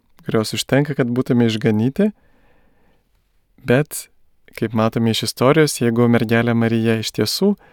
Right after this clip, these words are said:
pasirodo tam tikrose vietose, tai būna dėl labai svarbių dalykų ir tai būna didžiulis malonės šaltinis. Pavyzdžiui, Lietuvoje, apsireiškusi Šiluvoje,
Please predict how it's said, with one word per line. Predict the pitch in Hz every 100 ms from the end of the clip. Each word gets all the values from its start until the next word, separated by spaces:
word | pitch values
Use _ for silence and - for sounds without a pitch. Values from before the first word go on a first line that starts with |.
| _ _ _
pasirodo | - 117 120 127 160 151
tam | 120 117
tikrose | 127 120 - 120
vietose, | 113 131 151 147 147 147 - _ _ _ _ _ _ _
tai | - 113 113 117 _ _ _ -
būna | 113 113 110
dėl | 113 110
labai | 110 123
svarbių | - 120 113 117
dalykų | 113 117 165 170 165 _ _ _ _ _ _ _ _ _ 117
ir | 113 107
tai | - 120
būna | 113 123 117 107 110
didžiulis | 113 123 127 120 - - _ -
malonės | 120 120 123 117 -
šaltinis. | 113 107 135 151 156 - - _ _ _ _ _ _ _ _ _ _ _ _ _ 120
Pavyzdžiui, | 110 110 120 113
Lietuvoje, | 104 - 107 107 120 160 180 _ _ _ _ _ _
apsireiškusi | - - 117 120 - 113 110
Šiluvoje, | - 151 165 147 143 131 143